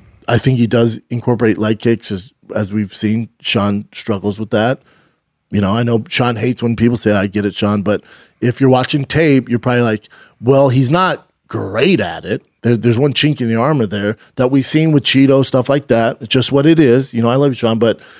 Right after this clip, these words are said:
if I'm Peter Yan, uh, my Russian team, you know, we're like, "All right, dude, um, probably gonna throw some leg kicks." So I think you're gonna see some leg kicks. You're gonna see some grappling by Yan in order to get Sugar Sean down. I think you guys are gonna be surprised about Sugar Sean's takedown defense.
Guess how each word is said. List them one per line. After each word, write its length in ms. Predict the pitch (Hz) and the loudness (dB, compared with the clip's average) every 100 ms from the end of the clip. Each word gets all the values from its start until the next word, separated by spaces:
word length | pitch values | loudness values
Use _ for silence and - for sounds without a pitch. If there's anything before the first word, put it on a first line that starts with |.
| - | -10
if 140 | - 131 | -4 -2
I'm 100 | 123 | 2
Peter 180 | 143 143 | 4 4
Yan, 380 | 135 127 131 - | 4 0 -2 -8
uh, 140 | 82 104 | -8 -2
my 180 | 110 | 2
Russian 420 | 120 123 - 143 139 | 2 2 -2 -4 -2
team, 460 | 139 131 123 139 - _ _ | 0 2 2 -2 -8 _ _
you 80 | - | -4
know, 160 | 113 110 | 0 2
we're 160 | 117 | 2
like, 240 | 113 113 110 | 2 0 0
"All 80 | 131 | 0
right, 260 | 135 110 | 0 0
dude, 320 | 95 104 117 120 _ - _ - | -2 -4 -4 -8 _ -20 _ -10
um, 720 | 110 113 107 104 104 135 - _ - | -2 0 0 -2 -6 -14 -20 _ -4
probably 160 | 110 | -2
gonna 100 | 117 | -2
throw 160 | 120 123 | 0 0
some 160 | - 131 | 2 2
leg 200 | 110 - | 0 0
kicks." 260 | 113 104 | 0 0
So 80 | 120 | -2
I 60 | 113 | -2
think 160 | 147 | -2
you're 60 | 131 | -2
gonna 100 | - | -2
see 80 | 131 | -2
some 180 | 127 | 0
leg 180 | 127 123 | 0 0
kicks. 240 | - 123 - | 0 -2 -2
You're 100 | 117 | -4
gonna 40 | |
see 140 | - | -4
some 200 | 107 117 | -6 -6
grappling 480 | 107 113 107 123 120 | -2 -2 -2 -2 -2
by 140 | 113 113 | 0 0
Yan 500 | 101 117 113 117 120 - _ - | 0 0 2 0 -2 -10 _ -4
in 140 | 117 | 0
order 180 | 110 113 | 2 2
to 20 | |
get 160 | 117 - | 0 0
Sugar 240 | 127 117 | -2 0
Sean 280 | - 117 113 | 0 0 2
down. 280 | 117 120 123 _ _ _ _ _ _ _ | 0 0 -4 _ _ _ _ _ _ _
I 180 | - 104 | -2 0
think 480 | 71 - 135 151 - | 0 0 2 2 2
you 160 | 135 127 | 0 2
guys 340 | 117 117 113 | 2 0 -2
are 60 | 110 | -2
gonna 140 | 113 | -2
be 100 | 113 | -2
surprised 640 | - 101 98 101 101 110 | -2 -4 0 0 0 -2
about 240 | 104 90 - | -4 -4 -4
Sugar 240 | - 120 | -4 -4
Sean's 320 | - 107 98 | -2 -4 -2
takedown 380 | - 98 110 107 | -6 -6 -4 -4
defense. 520 | 107 - 107 101 - | -4 -2 -2 -4 -12